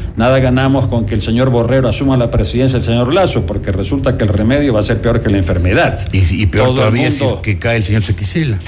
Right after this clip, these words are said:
Speaker 1: Bueno, pues si el señor Saquicela, pues, está en la línea de sucesión, pues imagínese usted, ¿no?
Speaker 2: Sería una tragedia.
Speaker 1: Entonces, en esa línea yo creo que habrá espacios para ir superando las dificultades.
Speaker 2: Doctor Francisco Sánchez.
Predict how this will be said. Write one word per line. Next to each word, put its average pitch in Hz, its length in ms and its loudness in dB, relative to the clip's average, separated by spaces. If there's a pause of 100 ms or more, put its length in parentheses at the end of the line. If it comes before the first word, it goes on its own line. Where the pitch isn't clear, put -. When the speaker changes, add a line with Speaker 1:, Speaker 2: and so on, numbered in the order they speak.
(140)
Speaker 1:
Bueno, 92 280 -4
pues 95 160 -6
si 107 160 -2
el 107 100 0
señor 139 200 0
Saquicela, 143 680 0
pues, 101 520 0
está 104 200 -2
en 131 80 4
la 127 80 2
línea 135 240 2
de - 60 0
sucesión, 113 500 -2
pues 147 120 0
imagínese 110 460 2
usted, - 320 0
¿no? - 80 -4
Speaker 2:
Sería 92 200 2
una 85 140 2
tragedia. 73 380 -2
Speaker 1:
Entonces, 196 340 -2
en 196 60 0
esa 202 240 0
línea 156 300 2
yo 139 160 0
creo 123 340 0
que 95 300 -2
habrá 131 240 0
espacios 113 680 -2 (400)
para 113 320 -2
ir 135 80 -2
superando 120 560 -2
las 101 140 -2
dificultades. - 720 -2 (420)
Speaker 2:
Doctor 127 440 0
Francisco 95 340 0
Sánchez. - 460 -4